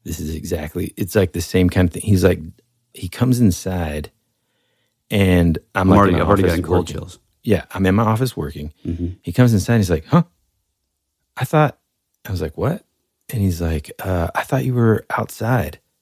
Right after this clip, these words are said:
Speaker 1: I said, "What do you mean?" He's like, "I swear I cu-, I thought I heard you call my name."
Speaker 2: Dude.
Speaker 1: And so I, from then on, dude, I was like, "Get in here." <laughs> He's like, "What?" And, and I was trying not to freak him out,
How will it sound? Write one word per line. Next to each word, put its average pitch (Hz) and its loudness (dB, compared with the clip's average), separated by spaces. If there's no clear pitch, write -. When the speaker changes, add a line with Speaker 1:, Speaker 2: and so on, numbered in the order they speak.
Speaker 1:
I - -14
said, 78 -10
"What 104 -2
do 117 -2
you 123 -2
mean?" 127 2
He's 85 -6
like, 78 -6
"I - -8
swear 120 0
I 82 0
cu-, - -12
I - -12
thought 92 2
I 87 2
heard 87 -4
you 80 -6
call 87 -2
my 80 -2
name." 78 -6
Speaker 2:
Dude. 107 6
Speaker 1:
And 104 0
so 107 2
I, 110 0
from 101 2
then 120 6
on, 104 4
dude, 90 0
I 90 2
was 80 -2
like, 78 -10
"Get 92 -2
in 87 0
here." - -12
<laughs> - -20
He's - 0
like, - -10
"What?" - -2
And, 107 -4
and 110 2
I 95 2
was 92 -2
trying 110 4
not 98 4
to 78 -4
freak 90 0
him 82 -2
out, 73 -8